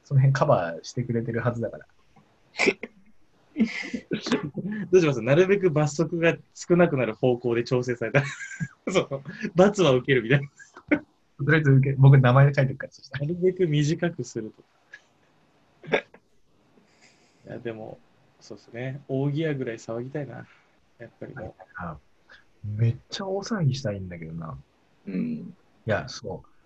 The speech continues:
Speaker 1: あの、これ、最近ね、言おう、言おうか迷ってたことがあって、実は。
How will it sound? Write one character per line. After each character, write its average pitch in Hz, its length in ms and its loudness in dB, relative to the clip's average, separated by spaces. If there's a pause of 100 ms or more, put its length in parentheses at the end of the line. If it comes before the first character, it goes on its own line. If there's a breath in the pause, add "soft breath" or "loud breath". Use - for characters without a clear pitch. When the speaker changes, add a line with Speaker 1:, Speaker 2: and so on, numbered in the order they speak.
(340)
Speaker 1:
あ 101 160 -10
の、 107 140 -2
こ 120 100 -4
れ、 110 100 -4 (520)
最 120 260 -4
近 120 200 -4
ね、 110 260 -8 (640)
言 127 220 0
お 123 40 0
う、 113 100 -12 (140)
言 117 200 -4
お - 20 -6
う - 40 -8
か 104 120 -10
迷 101 140 -12
っ - 40 -12
て - 120 -20
た 101 80 -12
こ 92 60 -12
と 90 60 -12
が 87 80 -12
あ - 40 -16
っ - 20 -20
て、 - 120 -20
実 82 280 -16
は。 - 80 -16